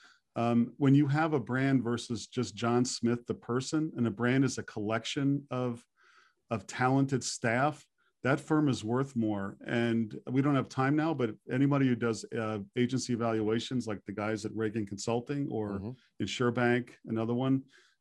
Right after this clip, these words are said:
Speaker 1: they will tell you, uh, brands are worth more than just names. So it's, it's really imperative because
Speaker 2: Right.
Speaker 1: this is gonna happen one day.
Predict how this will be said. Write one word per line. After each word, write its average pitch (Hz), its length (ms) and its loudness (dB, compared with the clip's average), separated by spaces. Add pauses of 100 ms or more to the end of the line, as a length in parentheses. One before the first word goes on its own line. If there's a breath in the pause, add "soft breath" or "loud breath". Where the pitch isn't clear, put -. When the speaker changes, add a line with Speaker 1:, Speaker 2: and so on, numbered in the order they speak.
(100)
Speaker 1:
they 143 540 4
will 123 120 -2
tell 147 280 2
you, 107 340 2 (160)
uh, 110 220 -4
brands 120 520 0
are 113 180 -4
worth 120 340 -2
more 107 280 0
than 104 240 -4
just 117 300 -4
names. 104 760 -2 (100)
So 107 420 -2 (280 loud breath)
it's, 123 240 0
it's 135 200 0
really 151 280 6
imperative 123 600 0 (360)
because 104 400 -2
Speaker 2:
Right. 78 180 -10
Speaker 1:
this 127 200 -4
is 135 80 0
gonna 123 220 4
happen 120 400 -2
one 101 200 -2
day. 98 320 -4